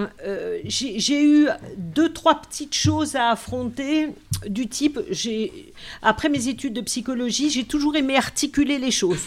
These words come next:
Donc, psycho, c'est bien, mais psycho sans sociaux ou sans philo, je trouve qu'il manque quelque chose. Donc, j'avais commencé un doctorat en sociologie clinique. Et puis, je me suis trouvée enceinte de ma dernière fille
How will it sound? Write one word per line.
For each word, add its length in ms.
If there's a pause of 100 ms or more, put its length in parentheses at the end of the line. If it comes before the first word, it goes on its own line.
(160)
Donc, 220
psycho, 340
c'est 160
bien, 300
mais 100
psycho 380
sans 200
sociaux 560
ou 80
sans 240
philo, 500 (280)
je 100
trouve 200
qu'il 120
manque 200
quelque 280
chose. 320 (500)
Donc, 160
j'avais 240
commencé 640
un 120
doctorat 680
en 160
sociologie 640
clinique. 600 (720)
Et 160
puis, 320
je 160
me 220
suis 200
trouvée 320
enceinte 640
de 200
ma 260
dernière 480
fille 400